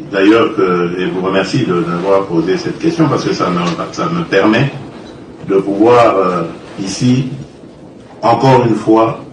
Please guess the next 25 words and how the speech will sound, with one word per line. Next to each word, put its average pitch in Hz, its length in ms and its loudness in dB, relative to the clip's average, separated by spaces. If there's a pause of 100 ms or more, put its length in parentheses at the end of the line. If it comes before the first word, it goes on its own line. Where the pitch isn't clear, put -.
féliciter 110 960 2 (500)
les 95 180 2
États-Unis 101 600 2
d'Amérique 85 560 -2 (920)
qui 110 400 0 (180)
viennent 110 580 2 (160)
de 92 100 -6
prendre - 500 2 (360)
une 101 300 -2
sanction 123 720 0 (760)
de 110 100 6
taille, 110 340 0 (220)
importance, 95 840 -8 (680)
contre 110 300 0
le 92 80 2
Rwanda 95 420 0
en 92 60 -2
mettant 101 360 2
fin 113 340 -2
à - 180 -8
la 87 120 -6
coopération 98 760 -4 (120)
militaire 95 540 -2
avec 160 160 -6
ce - 120 -12